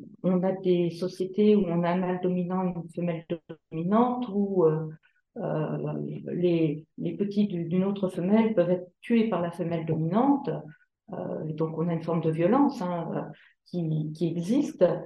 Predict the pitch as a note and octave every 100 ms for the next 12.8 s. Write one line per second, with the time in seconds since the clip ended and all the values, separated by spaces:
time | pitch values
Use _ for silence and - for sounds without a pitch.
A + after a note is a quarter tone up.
0 | - F#3 G3+ A3+ B3 F3 D#3+ E3 - -
1 | G#3 A#3+ A#3+ F3 D#3+ D#3 D#3 E3 G3 A#3+
2 | A3 D#3+ - - - - - G#3 F#3 G3+
3 | G#3+ G3+ F3 D3+ D#3+ F3 G3+ F#3 F#3+ F3
4 | D#3+ D#3 D#3 - - - F3 - G3 -
5 | G3+ G3+ G#3 F#3+ F3 E3 D#3+ F3+ F3 F3
6 | F3+ F3+ D#3+ D3+ D3+ D3 D3 - F3 E3
7 | - - _ - E3 D#3+ E3+ - - _
8 | - E3+ E3 D3+ - - _ - F3 E3
9 | F3+ E3+ E3 F3+ E3 D#3+ D#3 - C#4+ D4
10 | - - - E3 E3+ G3+ - F3 F#3 G3
11 | G3+ F#3+ D#3+ - F#3 G3 F#3+ F#3 F#3 F3+
12 | - F#3+ E3+ - D3 F3+ A#3 D4